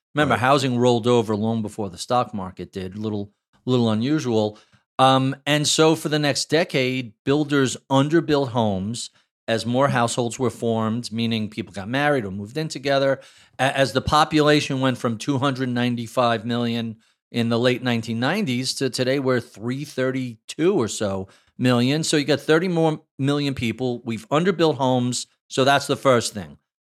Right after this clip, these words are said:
Speaker 1: The second issue was during the pandemic, if you remember, the people who were living in apartments in cities and could-,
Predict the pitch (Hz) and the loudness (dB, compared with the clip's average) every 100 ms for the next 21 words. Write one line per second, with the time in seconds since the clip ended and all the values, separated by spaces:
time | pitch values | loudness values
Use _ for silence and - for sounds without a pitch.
0 | _ 127 123 - - 185 214 175 135 - | _ 0 2 2 4 4 4 0 0 -2
1 | 120 - 113 127 143 135 131 - 147 170 | -2 -2 -4 -4 0 0 0 0 -2 0
2 | 170 156 143 135 180 240 120 117 - 120 | -4 -4 -2 0 0 0 -4 -6 -6 -4
3 | 120 113 113 151 233 120 90 160 - _ | -2 0 2 2 2 0 -2 -6 -12 _
4 | _ _ _ 123 - 254 240 180 156 127 | _ _ _ -8 -6 -6 -4 -4 0 0
5 | 120 139 165 151 - 127 120 127 123 127 | 0 -2 -2 -6 -4 -4 -2 -4 -6 -6
6 | - - 101 - 127 117 139 151 104 98 | -8 -8 -6 -4 -4 -4 -6 -8 -10 -12
7 | - - | -10 -8